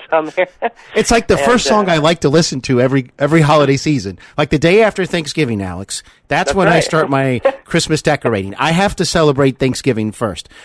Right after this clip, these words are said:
Speaker 2: But then I'm like, I'm ready, and for some
Speaker 1: <laughs>
Speaker 2: reason, that's the song I like to start with.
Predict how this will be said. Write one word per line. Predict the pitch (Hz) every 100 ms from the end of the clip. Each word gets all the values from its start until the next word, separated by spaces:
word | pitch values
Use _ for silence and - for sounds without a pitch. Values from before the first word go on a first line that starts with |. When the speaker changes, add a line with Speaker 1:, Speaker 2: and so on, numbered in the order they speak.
| -
Speaker 2:
But | 110
then | 160 196
I'm | 170
like, | 151 143 -
I'm | 123 131 127
ready, | 143 165 226 214 - _ -
and | 139 123 -
for | 151
some | 147 185 240 196
Speaker 1:
<laughs> | 156
Speaker 2:
reason, | 151 185
that's | 151 185 -
the | 202
song | - 175 175 - 139
I | 139
like | 135 180 - -
to |
start | 131 - 247 220
with. | 98 82 -